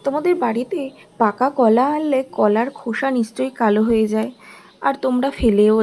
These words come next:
দাও, কিন্তু না, ওই কলার খোসা কালো হয়ে গেলেও কলা তো ভালো থাকে ভিতরে, তাই ওই কলাগুলো খোসা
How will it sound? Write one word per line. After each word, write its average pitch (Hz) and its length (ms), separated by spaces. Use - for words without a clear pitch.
দাও, 190 160
কিন্তু 254 320
না, 196 80
ওই 240 140
কলার 208 380
খোসা 269 360
কালো 202 360
হয়ে 277 180
গেলেও 247 360
কলা 196 340
তো 269 80
ভালো 262 260
থাকে 320 280
ভিতরে, 339 380
তাই 262 180
ওই 220 120
কলাগুলো 220 540
খোসা 233 320